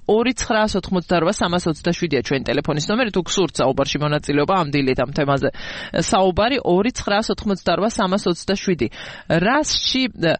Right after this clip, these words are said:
კიდევ დავსვამ კითხვას, რომ საკითხი უფრო, გამოიკვეთოს, რა,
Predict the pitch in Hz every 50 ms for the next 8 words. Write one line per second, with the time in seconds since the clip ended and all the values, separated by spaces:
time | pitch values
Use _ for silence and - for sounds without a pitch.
0 | - - - - - - - 151 131 120 87 - - - 220 233 233 226 190 180
1 | 170 160 - - 160 131 131 - 151 156 156 - - 220 254 285 - - 226 196
2 | 160 156 - - - 170 - 185 - - - 175 160 151 - 190 180 143 131 131
3 | 139 135 127 160 160 165 175 180 175 - - 123 - - 208 269 - - - -
4 | 170 - - - - - - - - - - 135 139 - - - - - - -
5 | - - - - 165 170 196 220 254